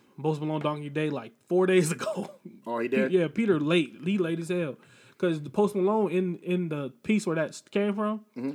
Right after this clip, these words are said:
Speaker 1: he said Charlamagne doesn't like him 'cause he's white. And he, he was dogging Charlamagne out in the interview, and then they asked Charlamagne for a response. And Charlamagne said that he doesn't, he doesn't, uh, care that he's white. He cares that he's whack. So,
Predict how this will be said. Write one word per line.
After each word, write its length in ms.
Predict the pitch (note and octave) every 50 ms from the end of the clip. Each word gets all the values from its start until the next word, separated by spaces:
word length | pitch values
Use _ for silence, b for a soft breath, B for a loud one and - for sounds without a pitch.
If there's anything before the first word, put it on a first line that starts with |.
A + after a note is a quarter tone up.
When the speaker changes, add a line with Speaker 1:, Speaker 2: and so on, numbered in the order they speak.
| C#3+ _
Speaker 1:
he 160 | _ - F3+ F3
said 200 | - F#3 D#3+ D#3+
Charlamagne 500 | - F#3+ F3+ E3+ E3 D#3+ E3 F3 F3 E3
doesn't 240 | D#3 D#3 D3 D3 C#3+
like 220 | D3+ E3 E3 -
him 100 | D3+ C3+
'cause 160 | - D3 C#3
he's 160 | C3+ C3+ C3 C3+
white. 340 | C#3+ C#3+ C#3 C3 A2 F#2 _ _ b b b b b b b b b b _ -
And 180 | C#3+ C#3 C3+ C3
he, 140 | D#3 D#3 D3
he 120 | C#3+ D#3 E3
was 100 | D3 C#3
dogging 320 | C3+ D3 D3+ D3 D3 C#3+
Charlamagne 500 | C#3 - D3 D3 C#3 C3+ D3 D#3 D#3+ D3
out 200 | C3+ C3 A#2+ A#2+
in 100 | C#3 C3+
the 80 | C3+ B2
interview, 360 | C3 C3+ C3 B2 C3 C3 C3
and 100 | B2+ C3+
then 80 | C3+
they 100 | C3+ C3 C3+ B2+ -
asked 260 | C3 C3+ C3 B2+ -
Charlamagne 420 | - C#3 C3+ C3 B2 C#3 C#3+ C#3+ C3+
for 160 | - C3 B2
a 40 | A#2+
response. 560 | A2+ A2 - - D3 D3 C#3 B2+ - - b b b b b b -
And 80 | C#3
Charlamagne 600 | - D3 C#3 C#3+ C#3+ C#3 C3+ D#3 E3+ F3+ F3 D#3+ -
said 280 | - D3+ D3 C#3+ C#3+
that 320 | C#3 C3+ B2 - - b b b b b b b
he 100 | - D3
doesn't, 440 | D#3 E3+ E3 C#3+ D3 D3 C3+ A2+ -
he 100 | D3 D#3
doesn't, 340 | D#3+ E3 D#3 D3+ C#3+ D3 C#3+
uh, 100 | C#3 B2+
care 180 | C3 - F3 E3+
that 140 | D3+ C#3 C3
he's 160 | C3 C3 B2
white. 260 | B2 B2+ C3 C3 A2+ B2
He 60 | C3
cares 240 | B2+ - D3+ C#3+ C3
that 100 | C3 B2
he's 140 | A#2+ A#2 A#2+
whack. 380 | B2+ C#3 C#3 B2 - - _ _ _ b b b b b b b b b b b b b b b b b _ _ _ -
So, 300 | - A#2 A2+ A#2 B2